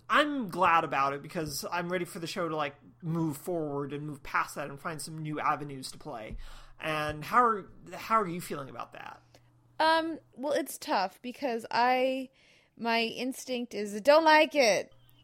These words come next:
Speaker 2: Um, <laughs> but I think a lot of that is just the, the training we get as consumers of media, um, and the way these stories go.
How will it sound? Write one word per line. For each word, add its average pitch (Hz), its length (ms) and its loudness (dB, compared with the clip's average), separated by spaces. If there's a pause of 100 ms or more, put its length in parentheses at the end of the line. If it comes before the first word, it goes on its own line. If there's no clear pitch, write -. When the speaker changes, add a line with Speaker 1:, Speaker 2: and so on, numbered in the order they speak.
Speaker 2:
Um, 202 560 -8 (200)
<laughs> 196 260 -12
but 208 420 2 (760)
I 220 80 0
think 226 380 -4 (100)
a 214 100 2
lot 220 280 4
of 226 140 -2
that 185 360 0
is 185 720 -6 (640)
just - 340 -4
the, 190 160 -8 (580)
the 214 100 -4
training 214 680 -4
we 175 120 -8
get 170 360 -6 (360)
as 185 180 -6
consumers 185 520 -12
of 165 120 -14
media, 147 480 -8 (520)
um, 180 240 -4
and 196 140 -4
the 214 100 0
way 202 260 0
these 196 300 -8
stories 185 420 -6
go. - 420 -4